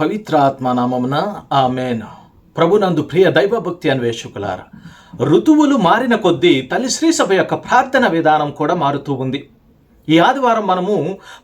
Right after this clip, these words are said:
పవిత్రమైన ఆగమన కాలాన్ని ప్రారంభించుతున్న సందర్భంలో మనము రాబోయే సంవత్సరానికి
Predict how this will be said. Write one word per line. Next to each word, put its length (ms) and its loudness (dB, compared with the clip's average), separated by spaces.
పవిత్రమైన 580 0
ఆగమన 520 0
కాలాన్ని 460 2
ప్రారంభించుతున్న 1200 -2
సందర్భంలో 920 0
మనము 320 0
రాబోయే 520 0
సంవత్సరానికి 1080 0